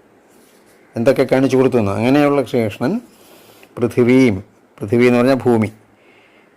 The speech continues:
നിഖിലാം പൃഥിവീം, നിഖിലം എന്ന് പറഞ്ഞാൽ പൂർണ്ണം, പൂർണ്ണമായ പൃഥിവി, പൃഥിവി ഭൂമിയെ,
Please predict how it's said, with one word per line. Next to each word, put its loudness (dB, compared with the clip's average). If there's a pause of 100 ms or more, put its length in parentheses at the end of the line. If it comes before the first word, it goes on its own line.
(560)
നിഖിലാം 2 (100)
പൃഥിവീം, -6 (1080)
നിഖിലം 2
എന്ന് 2
പറഞ്ഞാൽ -2 (320)
പൂർണ്ണം, 0 (160)
പൂർണ്ണമായ 0 (260)
പൃഥിവി, -2 (100)
പൃഥിവി 0
ഭൂമിയെ, -2